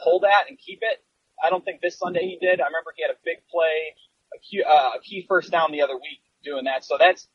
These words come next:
that's part of where his, uh, once in a while where his runs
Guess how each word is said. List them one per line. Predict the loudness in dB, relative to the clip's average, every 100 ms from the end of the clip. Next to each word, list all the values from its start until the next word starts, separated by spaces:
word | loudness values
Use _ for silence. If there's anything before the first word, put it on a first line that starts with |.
| _ _ _ -2
that's | -2 4
part | 6 6
of | 6
where | 4 4
his, | 0 -4 -14 -2
uh, | 0 0 -4 -10 -2
once | -2 -2
in | -2
a |
while | 0 0
where | 0 -4
his | -8
runs | -10